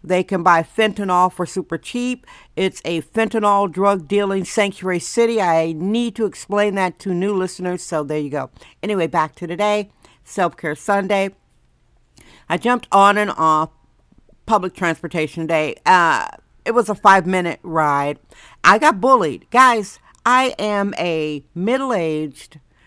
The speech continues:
biologically born black woman who is sexist, womanist, bohemian, and a libertine. I am enlightened.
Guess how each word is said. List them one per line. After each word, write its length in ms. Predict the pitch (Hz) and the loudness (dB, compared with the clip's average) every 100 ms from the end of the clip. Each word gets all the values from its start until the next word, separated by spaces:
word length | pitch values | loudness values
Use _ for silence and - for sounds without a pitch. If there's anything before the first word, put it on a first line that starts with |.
| _ - | _ -4
biologically 720 | 208 240 233 214 208 220 220 | -2 0 0 -2 -2 -2 -2
born 380 | 185 190 196 190 | 0 -2 0 0
black 340 | 185 160 165 | 0 0 0
woman 300 | 165 170 175 | -6 -4 -4
who 220 | 160 180 | -4 -6
is 180 | 127 160 | -6 -8
sexist, 580 | - - 208 - 208 - | -8 -6 -6 -6 -12 -10
womanist, 480 | 180 202 196 190 - | -6 -4 -4 -6 -6
bohemian, 600 | 196 202 220 208 196 185 - - - | -8 -6 -6 -6 -6 -8 -14 -18 -6
and 260 | 208 233 214 | -2 -2 -2
a 60 | |
libertine. 680 | 208 226 208 202 247 220 185 - - - | -2 -2 -2 -4 -4 -4 -6 -10 -20 -2
I 140 | 196 226 | 0 2
am 180 | 208 | 0
enlightened. 680 | 180 170 180 214 220 240 240 | -2 0 2 2 0 -6 -8